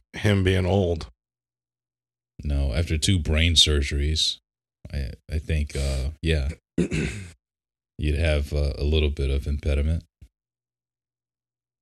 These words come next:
Speaker 2: But yeah, it's exacerbated by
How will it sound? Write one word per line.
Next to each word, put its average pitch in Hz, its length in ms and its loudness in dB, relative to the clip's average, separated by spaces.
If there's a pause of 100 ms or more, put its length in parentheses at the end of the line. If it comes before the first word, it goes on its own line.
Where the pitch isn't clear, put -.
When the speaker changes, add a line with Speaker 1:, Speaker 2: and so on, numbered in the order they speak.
(1500)
Speaker 2:
But 101 180 4
yeah, 87 160 4
it's 73 220 2
exacerbated 76 960 2
by 71 520 0